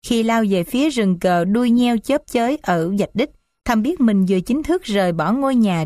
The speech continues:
trong hẻm xéo, vách dắt những cây đòn gánh cong như vẽ xương sườn. Cuộc chạy ấy Thầm dậy tư, áo không đeo số,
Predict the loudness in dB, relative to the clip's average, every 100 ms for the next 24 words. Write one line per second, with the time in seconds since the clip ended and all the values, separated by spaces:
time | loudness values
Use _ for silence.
0 | -4 -2 0 0 -2 -2 -2 -2 -6 _
1 | _ -4 -4 -2 -4 -2 -2 0 0 -2
2 | 0 0 0 -2 -2 -4 -4 -2 0 0
3 | 0 0 0 -2 -2 -2 -2 0 0 -2
4 | -6 _ _ _ _ _ _ _ _ -2
5 | -2 0 -2 0 0 0 -2 0 0 0
6 | -2 -4 -2 0 -2 -4 -14 _ _ -4
7 | -2 -2 -2 0 0 0 -2 -2 -2 -2